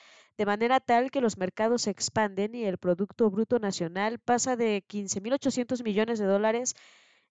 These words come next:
en mil ochocientos noventa y siete a setenta mil trescientos millones de dólares en mil novecientos veintiuno. De hecho, el periodo que transcurre entre el final de la Guerra Civil y la caída de la bolsa en mil novecientos veintinueve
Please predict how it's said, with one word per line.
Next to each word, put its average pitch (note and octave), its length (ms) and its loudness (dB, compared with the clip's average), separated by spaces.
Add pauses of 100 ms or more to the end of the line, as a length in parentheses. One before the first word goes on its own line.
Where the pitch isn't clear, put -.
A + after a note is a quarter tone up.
(100)
en G3 440 -4
mil G#3+ 160 -2
ochocientos A3 440 0
noventa A#3 320 0
y B3+ 80 0
siete C4 320 0
a C4+ 100 0
setenta G3+ 400 -2
mil A3 180 -6
trescientos B3+ 440 -6
millones A3+ 340 -2
de A3 80 -4
dólares G3+ 540 0
en G3+ 100 -14
mil G3+ 140 -8
novecientos F3+ 440 -2
veintiuno. E3 500 -6 (760)
De C#4 140 8
hecho, D#4+ 160 4
el E4 100 6
periodo C#4 440 4
que D4+ 120 -2
transcurre B3 600 0
entre G3+ 220 -4
el G3 80 -6
final G#3+ 260 -4
de C4 80 -2
la B3+ 120 0
Guerra A3 220 -2
Civil G#3+ 280 -6
y A3+ 80 -6
la F#3+ 140 -6
caída G3 300 -2
de A#3+ 120 2
la G#3 100 0
bolsa G3 500 0
en F#3 240 -12
mil G3+ 120 -12
novecientos G#3 480 -4
veintinueve A#3+ 580 -2